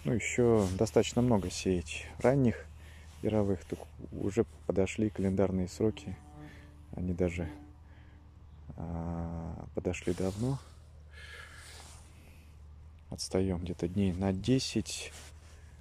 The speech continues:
но в целом, если хотя бы даже такими темпами будем сеять, все наверстается. Здесь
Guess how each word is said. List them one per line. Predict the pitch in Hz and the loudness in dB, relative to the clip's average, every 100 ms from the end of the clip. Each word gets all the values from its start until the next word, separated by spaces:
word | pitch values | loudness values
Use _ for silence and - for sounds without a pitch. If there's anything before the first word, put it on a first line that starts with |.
| - - - - - - - - - - - | -20 -20 -20 -20 -20 -20 -20 -20 -20 -18 -10
но | 101 104 101 101 92 - - - - - - - - - - - - - | -4 2 4 4 2 -4 -18 -18 -20 -20 -20 -20 -20 -20 -20 -20 -20 -14
в | - | -4
целом, | - 117 117 98 - - - - - - - | 4 6 6 2 -4 -18 -20 -20 -18 -18 -10
если | - - 98 | -8 -4 -2
хотя | 92 - 95 | -2 0 0
бы | 87 | 0
даже | 95 90 90 | 0 0 0
такими | 98 - 92 92 | -2 0 -2 -2
темпами | 98 90 - 92 | -2 -2 -2 -4
будем | 90 92 92 90 | -2 -2 -4 -6
сеять, | - 107 98 - - - - - - - - - - - - - - - | -6 -4 -4 -6 -16 -18 -20 -20 -20 -20 -20 -20 -20 -20 -20 -20 -20 -18
все | - - - - - 107 | -14 -12 -10 -10 -4 0
наверстается. | 98 95 95 - - 92 87 82 - - - - - - - - - - - - - - - - - - - - - - - - - - - - - - - - - - - - - - - - - - - - - - - - 117 | 2 2 0 -4 -2 -2 -2 -4 -10 -14 -18 -20 -20 -20 -20 -20 -20 -20 -20 -20 -20 -20 -20 -20 -20 -20 -20 -20 -20 -20 -20 -20 -20 -20 -20 -20 -20 -20 -20 -20 -20 -20 -20 -20 -20 -20 -20 -20 -20 -20 -20 -20 -20 -20 -20 -14 -8
Здесь | 113 120 110 - - | 2 6 6 4 -4